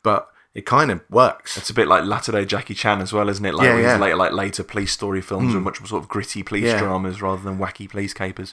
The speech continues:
Speaker 1: But yeah, weird recommendation if anyone sees and comes across it. Sometimes you can see it in a C X.
Speaker 2: I really
Speaker 1: Um,
Speaker 2: wanna see, um,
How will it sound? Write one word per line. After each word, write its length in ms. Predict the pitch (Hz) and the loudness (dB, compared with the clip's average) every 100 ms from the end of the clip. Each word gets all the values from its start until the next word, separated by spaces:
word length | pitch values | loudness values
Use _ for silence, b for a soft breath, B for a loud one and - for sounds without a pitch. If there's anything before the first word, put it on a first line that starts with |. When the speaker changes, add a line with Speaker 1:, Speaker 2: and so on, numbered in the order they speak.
| - | -6
Speaker 1:
But 120 | 139 | 2
yeah, 180 | 131 117 | 4 4
weird 420 | 104 131 127 120 | 6 6 6 6
recommendation 800 | 113 113 - 110 110 107 - 104 | 4 2 2 2 4 4 2 -2
if 120 | 98 | 0
anyone 340 | 117 110 104 101 | 0 2 2 0
sees 340 | - 110 104 | 0 0 0
and 120 | 101 | -2
comes 200 | - 107 | -4 -4
across 320 | 101 - 101 - | -2 -2 -2 -2
it. 200 | 101 - | -2 -2
Sometimes 320 | 123 120 104 | 0 0 0
you 80 | 101 | -2
can 80 | |
see 240 | 107 117 101 | -2 2 2
it 60 | - | 2
in 240 | 104 101 | 0 0
a 180 | 98 92 | -2 -4
C 340 | - 110 104 | -4 0 0
X. 320 | 113 - - | 0 -4 2
Speaker 2:
I 80 | 135 | 2
really 260 | 156 180 190 | 4 2 2
Speaker 1:
Um, 60 | 180 | 2
Speaker 2:
wanna 180 | 170 | 0
see, 540 | 151 - 151 139 131 - | 0 -2 -2 -2 -4 -4
um, 640 | - 120 123 120 117 113 | -2 0 0 -2 -2 -4